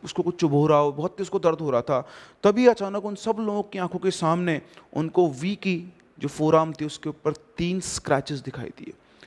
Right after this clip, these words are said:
जैसे नेल्स के स्क्रैच होते हैं। वो बहुत ज़्यादा डीप नहीं थे, लेकिन वो क्लियर था कि किसी ने अपने नाखूनों से उसके फोरआर्म को क्या किया हो,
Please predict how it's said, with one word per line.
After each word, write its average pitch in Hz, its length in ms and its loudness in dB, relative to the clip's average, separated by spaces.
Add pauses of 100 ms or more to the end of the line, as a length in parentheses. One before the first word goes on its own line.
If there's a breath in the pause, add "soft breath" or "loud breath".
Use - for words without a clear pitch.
(120 soft breath)
जैसे 143 180 2
नेल्स 143 320 4
के 160 100 -4
स्क्रैच 123 420 -2
होते - 200 -12
हैं। - 80 -14 (300 loud breath)
वो 139 60 2
बहुत 160 260 6
ज़्यादा 190 180 4
डीप 175 380 -2
नहीं 151 180 -2
थे, 175 80 -2
लेकिन 170 200 -6
वो 165 120 -4
क्लियर 165 380 2
था 165 220 0
कि 160 80 -8
किसी 156 240 -4
ने 156 60 -2
अपने 151 240 -4
नाखूनों 147 520 0
से 143 220 0 (320 loud breath)
उसके 170 260 -2
फोरआर्म 147 360 4
को 147 140 -6
क्या 143 200 -2
किया 123 220 -4
हो, 131 240 -2